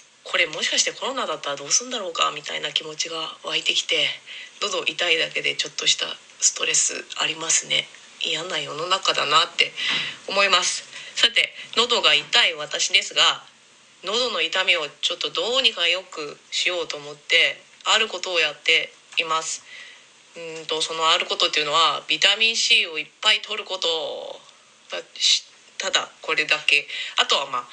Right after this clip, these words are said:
ご飯を食べないで寝るっていうことなんですね。うんと、ビタミンのことを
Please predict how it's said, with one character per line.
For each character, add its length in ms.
ご 100
飯 240
を 100
食 140
べ 80
な 120
い 60
で 160
寝 180
る 120
っ 40
て 200
い 80
う 200
こ 120
と 120
な 120
ん 40
で 140
す 180
ね。 160
う 20
ん 40
と、 440
ビ 120
タ 180
ミ 140
ン 60
の 100
こ 140
と 120
を 320